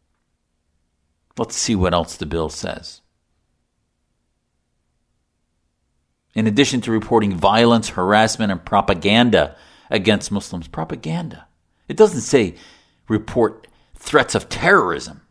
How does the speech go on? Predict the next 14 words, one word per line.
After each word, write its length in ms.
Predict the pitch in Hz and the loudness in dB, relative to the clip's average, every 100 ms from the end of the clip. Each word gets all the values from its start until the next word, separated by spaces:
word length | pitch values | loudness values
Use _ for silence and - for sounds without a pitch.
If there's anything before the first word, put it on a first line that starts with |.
| - | -16
It 100 | - | -6
says 180 | 139 113 | -4 -4
propaganda. 800 | 104 - 80 104 117 92 - - _ _ _ _ _ _ _ _ _ _ | -4 -4 -2 0 0 -2 -8 -14 _ _ _ _ _ _ _ _ _ _
The 100 | 113 | -4
description 540 | 113 120 - 160 - 143 | -2 -4 0 0 0 -2
must 180 | 127 143 | 0 2
also 300 | 139 143 131 | 2 2 0
touch 260 | 139 127 | 0 0
on 80 | 131 | 0
the 80 | 110 | 0
various 460 | 98 151 165 156 | 4 6 6 4
efforts 340 | - 123 127 - | 2 0 0 -2
of 160 | 92 | 0
governments, 640 | 95 131 143 131 - - | 2 2 2 -2 -4 -14